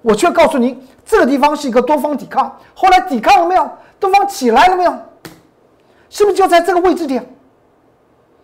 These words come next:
它就起来了？起来之后来讲的话，股票来讲的话，它是一波一波的脉动之中，你去找寻所谓的个股或是台股加权指数的高低点，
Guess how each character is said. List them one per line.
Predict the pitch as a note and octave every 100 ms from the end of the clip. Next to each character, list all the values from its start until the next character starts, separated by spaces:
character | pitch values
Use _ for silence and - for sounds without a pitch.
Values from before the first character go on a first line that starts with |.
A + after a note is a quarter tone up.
| _
它 | -
就 | G#4
起 | - - A3
来 | F3+ F#3+
了？ | A#3 - _ _ _ _ _
起 | - E4+
来 | E4+ F4+
之 | G4+
后 | G4+
来 | E4+ D#4+
讲 | D#4
的 | C#4
话， | D4+ C4+ - - _ _ _ _
股 | D#4 D4+
票 | F#4+
来 | E4 D#4+
讲 | C#4
的 | D4
话， | A#3+ -
它 | F#4
是 | F#4+ D4+ - _ _ -
一 |
波 | F#4+ - G4+ C#5 - G#4
一 |
波 | C#4 F4+ G#4
的 | F4+ - - - _ _ F4
脉 | F#4
动 | C#4+ C4+
之 | B3 B3+
中， | D#4+ - - _ _
你 | D#4 F#4
去 | G4 F4
找 | - A3 F#3
寻 | - D#4+
所 | C#4+ F#3+
谓 | B3+
的 | A#3+ F#3+ - - _
个 | G4+ E4
股 | - - - _
或 | - D#4+ G#3
是 | B3 G3 - _ _ _ _ _ _ _
台 | - D4
股 | C#4 D#4 D#4
加 | - E4
权 | C#4+ C#4+
指 | -
数 | D4 A3+ -
的 | A3+
高 | A3 E4+ E4
低 | F4
点， | A#3+ -